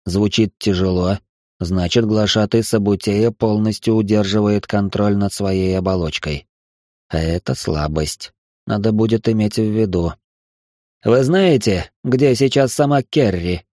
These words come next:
В новом мире, созданном светом. Лично захватывает его для себя". Кот явно старался задеть меня. "Пока вы здесь защищаете ее владение, думаете, возможности сделать ее в два раза сильнее стоит того,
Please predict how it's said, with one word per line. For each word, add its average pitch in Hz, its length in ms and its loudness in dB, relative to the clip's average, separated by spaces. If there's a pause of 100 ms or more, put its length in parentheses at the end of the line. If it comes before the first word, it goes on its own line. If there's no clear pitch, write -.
(400)
В 110 160 0
новом 165 340 4
мире, 139 340 4
созданном 127 540 2
светом. 101 500 0 (380)
Лично 156 400 0
захватывает 156 680 4
его 151 240 4
для 143 180 2
себя". 131 400 2 (800)
Кот 101 240 -4
явно 101 440 0
старался 92 500 -2
задеть 98 420 -2
меня. 71 320 -6 (880)
"Пока 135 340 2
вы 135 140 4
здесь 131 320 4
защищаете 135 840 2
ее 131 200 4
владение, 117 680 2 (400)
думаете, 123 560 2
возможности 123 720 2
сделать 120 420 2
ее 127 220 4
в 117 60 0
два 123 160 2
раза 120 240 2
сильнее 123 480 0
стоит 170 440 0
того, 113 360 2